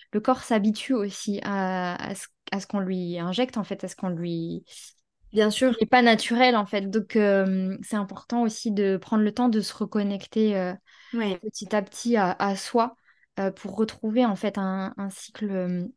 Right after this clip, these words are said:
Speaker 1: normal, euh,
Speaker 2: Un cycle
Speaker 1: équilibré,
Speaker 2: normal.
Speaker 1: en tout
Speaker 2: Mm.
Speaker 1: cas.
Speaker 2: Et ça peut prendre du temps. Ça peut
Speaker 1: Ouais.
Speaker 2: prendre, euh, aussi, euh, beaucoup de temps et, euh, euh, et du, et du coup, euh, voir apparaître pas mal de frustration aussi. Enfin, moi, en tout cas, je l'ai vu,
Speaker 1: Mm.
Speaker 2: euh, chez des clientes que j'ai, euh, que j'ai accompagnées.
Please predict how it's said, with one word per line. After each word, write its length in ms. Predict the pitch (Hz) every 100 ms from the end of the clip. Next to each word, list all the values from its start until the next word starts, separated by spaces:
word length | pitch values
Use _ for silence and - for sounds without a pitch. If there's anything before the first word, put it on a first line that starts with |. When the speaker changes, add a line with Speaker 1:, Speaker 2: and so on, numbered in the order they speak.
| _ _ _ _ _
Speaker 1:
normal, 600 | 220 208 196 214 233 240
euh, 180 | 196 185
Speaker 2:
Un 100 | 202
cycle 220 | 196 -
Speaker 1:
équilibré, 380 | 214 233 233 247
Speaker 2:
normal. 140 | 226
Speaker 1:
en 20 | 202
tout 140 | -
Speaker 2:
Mm. 40 |
Speaker 1:
cas. 220 | 196 196 - _ _ - _ - -
Speaker 2:
Et 100 | -
ça 160 | 214 233
peut 140 | 226
prendre 300 | 214 - 240
du 200 | 233 220
temps. 220 | - 247 - _ _ _
Ça 160 | -
peut 120 | 208 202
Speaker 1:
Ouais. 40 |
Speaker 2:
prendre, 300 | - 240 214
euh, 280 | 185 185 196
aussi, 420 | 196 190 - 226
euh, 160 | 190 185
beaucoup 360 | 175 220 -
de 80 | 180
temps 420 | - 240 254 254 254
et, 320 | 190 190 185
euh, 360 | 185 180 180 180 190 _ _ _ _ 190
euh, 720 | 185 185 180 180 175 175 180 -
et 80 | 196
du, 140 | 175
et 160 | 202 208
du 160 | 190
coup, 260 | 202 254 254
euh, 140 | 202
voir 220 | 190 208 202
apparaître 480 | 190 196 214 -
pas 120 | 196 202
mal 180 | 214
de 120 | 185 180
frustration 840 | - 190 180 - 196 - 226 220
aussi. 320 | 185 - 214
Enfin, 180 | 214 185
moi, 140 | 185
en 40 | 185
tout 80 |
cas, 140 | - 214
je 100 | 196
l'ai 100 | 185
vu, 180 | 185 208
Speaker 1:
Mm. 20 |
Speaker 2:
euh, 120 | 190
chez 140 | 185
des 100 | 190
clientes 300 | 185 202 208
que 100 | 202
j'ai, 260 | 190 180 180
euh, 160 | 175 175
que 120 | 196
j'ai 120 | 185
accompagnées. 640 | 190 185 185 185 208 254